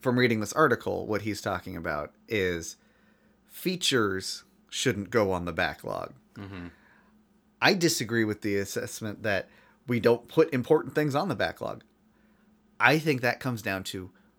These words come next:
Speaker 1: what does your planning look like? If you're doing sprint planning, where you're like, "Okay, for the next two weeks, we're gonna work on these things,"
Speaker 2: Mm-hmm.
Speaker 1: and you plan 'em out, you pull that stuff off of the backlog, work on them, and then they're done.
Speaker 2: Right.
Speaker 1: And then you go back to the backlog and you say,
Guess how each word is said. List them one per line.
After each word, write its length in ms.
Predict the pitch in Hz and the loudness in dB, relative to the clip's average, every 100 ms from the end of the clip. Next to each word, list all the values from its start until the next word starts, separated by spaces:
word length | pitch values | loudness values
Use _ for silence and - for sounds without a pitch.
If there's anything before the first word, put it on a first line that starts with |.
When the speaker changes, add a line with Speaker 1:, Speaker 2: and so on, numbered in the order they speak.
| _ - | _ -16
Speaker 1:
what 420 | 104 110 127 - | -6 0 0 0
does 220 | 123 101 | -4 -4
your 120 | 101 | -6
planning 600 | - - 117 110 90 78 | -10 -10 -4 -2 -2 -8
look 200 | 71 - | -14 -14
like? 200 | - - - | -14 -14 -10
If 100 | 107 | -4
you're 80 | 117 | 0
doing 240 | 160 127 | 2 2
sprint 560 | - - - 214 131 - | 0 -2 0 -2 -2 -6
planning, 480 | 107 98 85 87 | -6 -4 -6 -8
where 100 | 110 101 | -6 -4
you're 60 | |
like, 120 | 101 | -4
"Okay, 180 | 127 - | -4 -4
for 140 | 110 120 | -4 -4
the 40 | |
next 220 | 123 - | -6 -8
two 180 | - 233 | -2 0
weeks, 320 | 254 226 - | 0 -2 -4
we're 60 | 120 | -4
gonna 120 | 131 | -2
work 140 | 127 120 | -2 -2
on 140 | 104 | -2
these 320 | 127 190 202 | -2 -2 -4
things," 520 | - 226 165 104 117 - | 0 2 2 0 -6 -10
Speaker 2:
Mm-hmm. 160 | 107 104 | -12 -10
Speaker 1:
and 160 | 101 107 | -8 -8
you 60 | |
plan 260 | - 143 156 | -4 -2 0
'em 80 | 147 | 0
out, 180 | 175 92 | 0 -2
you 80 | 92 | -8
pull 340 | - - 143 | -10 -6 0
that 180 | 143 - | 2 2
stuff 280 | - 123 - | 0 -2 -2
off 260 | - 156 - | 2 2 2
of 160 | 107 101 | -4 -6
the 80 | |
backlog, 600 | 92 87 90 95 87 87 127 - - - | -4 -4 -4 -6 -6 -6 -10 -20 -20 -4
work 280 | 135 226 113 | -2 0 0
on 160 | 90 | -2
them, 180 | 85 120 | -2 -6
and 120 | - | -6
then 140 | 87 85 | -8 -6
they're 140 | 104 | -4
done. 420 | 123 196 110 71 - - 104 | 2 2 2 -4 -14 -20 -18
Speaker 2:
Right. 120 | 92 | -10
Speaker 1:
And 100 | 92 101 | -6 -4
then 100 | 113 | -4
you 80 | |
go 120 | 101 98 | -2 0
back 240 | 104 113 | 0 -2
to 40 | 113 | -4
the 80 | |
backlog 460 | 117 175 - 92 95 | -2 -2 -2 -2 -4
and 80 | 95 | -8
you 80 | 98 | -10
say, 320 | - 90 | -8 -6